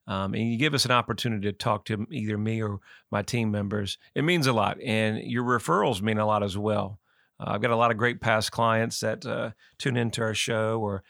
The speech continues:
you know, kinda pop in from now and now and say, "Hey, Ryan, I see you're busy." And, uh, just wanna say shout out to all you guys and thank you so much for following us over the years.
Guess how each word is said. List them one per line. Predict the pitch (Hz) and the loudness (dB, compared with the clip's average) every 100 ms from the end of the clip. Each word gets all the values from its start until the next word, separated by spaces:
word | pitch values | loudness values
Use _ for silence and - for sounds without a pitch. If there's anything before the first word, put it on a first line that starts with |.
| _ - | _ -12
you | |
know, | 294 | -4
kinda | 180 - | -2 0
pop | 147 139 131 | 0 0 0
in | 127 | 0
from | 123 117 | -2 -2
now | 110 113 | 2 2
and | 107 | 2
now | 104 104 107 113 _ _ _ _ | 0 0 -2 -4 _ _ _ _
and | - | -6
say, | 127 156 | -4 -2
"Hey, | 160 | 0
Ryan, | 147 139 139 139 139 | 2 2 2 0 -2
I | |
see | - 139 | -2 -2
you're | 139 | -2
busy." | 117 107 107 110 - - | 0 0 0 -4 -8 -4
And, | 107 110 104 | -2 0 2
uh, | 107 107 | 2 2
just | 104 - | 0 -2
wanna | 151 | 0
say | 117 135 | 2 2
shout | - 135 120 | 2 4 4
out | 120 | 2
to | 110 | 0
all | 107 | 0
you | 110 175 | 0 0
guys | 196 104 107 107 | 0 0 0 -4
and | 101 | -2
thank | 127 113 | -2 -2
you | 120 | -4
so | - | -2
much | 120 117 110 | 0 -2 -2
for | - | -6
following | 104 120 113 117 | -2 2 2 2
us | 107 | 0
over | 120 110 | -2 -2
the | 104 | -4
years. | 101 110 110 107 | -4 -2 0 -2